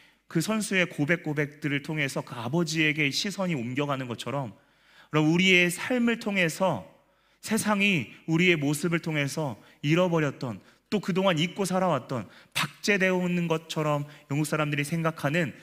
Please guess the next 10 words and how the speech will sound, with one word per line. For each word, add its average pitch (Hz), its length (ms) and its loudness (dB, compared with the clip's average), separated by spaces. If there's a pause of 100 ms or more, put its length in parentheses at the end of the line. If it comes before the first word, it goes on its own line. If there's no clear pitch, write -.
(240)
그 208 420 2 (140)
하나님, 190 640 0 (440)
예수님에 180 520 2
대해서 143 560 -2 (320)
우리의 226 360 4
모습을 175 400 2
통해 156 200 -2
다시 - 360 -4
한번 170 420 0 (400)
세상이 160 680 0